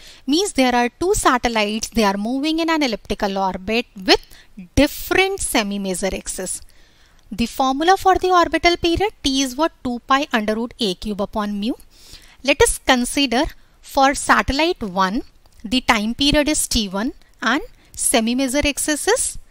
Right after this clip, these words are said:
A one. So you can write down the formula as what? T one is what? Two pi under root A one cube upon mu. For satellite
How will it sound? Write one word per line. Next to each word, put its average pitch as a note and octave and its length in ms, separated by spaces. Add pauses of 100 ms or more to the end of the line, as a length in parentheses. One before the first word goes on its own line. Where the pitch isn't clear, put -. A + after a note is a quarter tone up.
(300)
A A3+ 160
one. F#3+ 260 (240)
So - 160
you A3 200
can C#4 180
write A3 260
down C4 200
the C#4+ 100
formula C4 400
as C4+ 200
what? D4+ 220
T G#3+ 160
one A3+ 160
is A3+ 140
what? D4 240
Two G#3+ 200
pi B3 200
under B3+ 160
root B3+ 260
A G#3 120
one G3+ 180
cube B3 280 (120)
upon D4+ 360
mu. E4+ 140 (760)
For D#4+ 220
satellite D#4+ 560